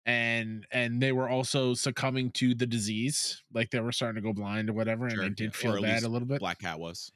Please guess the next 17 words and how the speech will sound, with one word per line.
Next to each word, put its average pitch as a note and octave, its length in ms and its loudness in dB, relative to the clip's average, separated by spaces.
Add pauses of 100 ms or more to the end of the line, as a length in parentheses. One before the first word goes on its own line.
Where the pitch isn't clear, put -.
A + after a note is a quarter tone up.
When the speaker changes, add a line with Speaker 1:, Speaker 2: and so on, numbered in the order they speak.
Speaker 1:
Yeah, C3+ 240 2 (200)
yeah, A#2+ 160 -2
yeah, G#2+ 340 -2
yeah. F2+ 80 -8
So G2+ 340 -2 (560)
I F3 100 4
had E3+ 140 0
some D3+ 240 2
sort F#3 260 2
of F#3 440 -2
sympathy F#3+ 560 0
for A3+ 140 -2
them, A3+ 180 4
but G#3 160 2
yeah, F#3+ 200 4
that D3+ 280 0
w-, D#3+ 200 -2